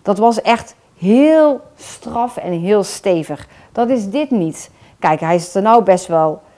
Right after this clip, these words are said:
wat steviger in, maar dan laten we hem afkoelen. En dan zomaar licht met je vingers er doorheen gaan.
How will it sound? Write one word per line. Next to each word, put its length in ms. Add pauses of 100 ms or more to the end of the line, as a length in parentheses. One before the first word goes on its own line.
(120)
wat 180
steviger 680
in, 300
maar 100
dan 120
laten 340
we 60
hem 180
afkoelen. 600 (320)
En 120
dan 120
zomaar 300
licht 580
met 200
je 280
vingers 760 (340)
er 120
doorheen 460
gaan. 400